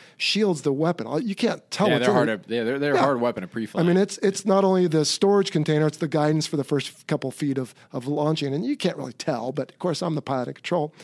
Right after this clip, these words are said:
Speaker 1: And so my one and only experience was unfortunately jaded by that, and there was a big investigation. I think some poor ordnance guy got fired because he labeled it wrong
Speaker 2: Oh,
Speaker 1: after he
Speaker 2: yeah.
Speaker 1: built it. And then, of course, they had to go out and clear the target because it was an inert target, but now suddenly live rockets went off. So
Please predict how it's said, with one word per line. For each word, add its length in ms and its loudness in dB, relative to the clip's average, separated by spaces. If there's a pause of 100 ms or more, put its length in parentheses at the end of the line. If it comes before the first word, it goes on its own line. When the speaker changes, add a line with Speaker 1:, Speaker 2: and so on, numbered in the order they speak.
(540)
Speaker 1:
And 320 4
so 240 4
my 160 4
one 180 4
and 100 4
only 200 4
experience 440 2
was 220 0
unfortunately 560 -2
jaded 380 -2
by 160 -4
that, 180 -2
and 100 -6
there 40 -4
was 100 -4
a 60 -8
big 180 -2
investigation. 720 -6
I 80 -6
think 160 -10
some 160 -8
poor 400 -8
ordnance 340 -6
guy 260 -8
got 200 -10
fired 340 -6
because 240 -6
he 140 -6 (300)
labeled 320 2
it 100 -2
wrong 340 -2 (140)
Speaker 2:
Oh, 60 -4
Speaker 1:
after 260 0
he 80 -2
Speaker 2:
yeah. 60 -6
Speaker 1:
built 240 0
it. 140 -2 (200)
And 100 2
then, 80 4
of 60 4
course, 220 2
they 100 4
had 80 4
to 60 0
go 100 2
out 160 4
and 80 -2
clear 220 2
the 100 0
target 380 2
because 360 0 (300)
it 60 -2
was 160 2
an 80 2
inert 320 0
target, 340 4
but 100 -2
now 220 0
suddenly 500 0 (360)
live 260 -2
rockets 340 -6
went 140 -10
off. 160 -10
So 180 -8